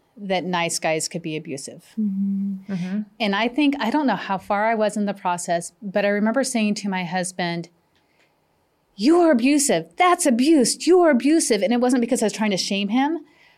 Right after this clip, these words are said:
Speaker 1: but I was coming to this realization that his behavior was abusive. And then, and then I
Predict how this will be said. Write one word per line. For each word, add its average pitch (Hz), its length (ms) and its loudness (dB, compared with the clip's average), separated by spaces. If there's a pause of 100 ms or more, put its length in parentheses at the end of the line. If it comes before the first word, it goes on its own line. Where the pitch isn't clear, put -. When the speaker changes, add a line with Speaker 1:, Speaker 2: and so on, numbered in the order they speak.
(380)
Speaker 1:
but 247 180 4
I 240 160 2
was 220 180 0
coming 262 380 4
to 254 100 0
this 214 240 -2
realization 214 640 0
that 170 160 -2
his 359 200 0
behavior 190 580 -2
was 185 180 -2
abusive. 202 640 -2 (760)
And 254 200 4
then, 339 380 2 (520)
and 254 160 6
then 320 140 6
I 233 340 2